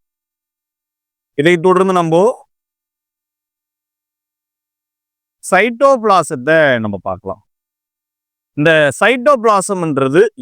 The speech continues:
என்ன, அதை பத்தின தகவல் நம்ம பார்க்கலாங்களா?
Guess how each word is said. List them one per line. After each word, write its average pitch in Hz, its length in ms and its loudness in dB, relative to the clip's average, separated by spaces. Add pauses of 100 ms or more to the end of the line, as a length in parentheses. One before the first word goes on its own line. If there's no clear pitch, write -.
(120)
என்ன, 147 200 -2 (340)
அதை 147 180 0
பத்தின 151 260 -4 (240)
தகவல் 139 320 0
நம்ம 131 220 -2
பார்க்கலாங்களா? 135 440 0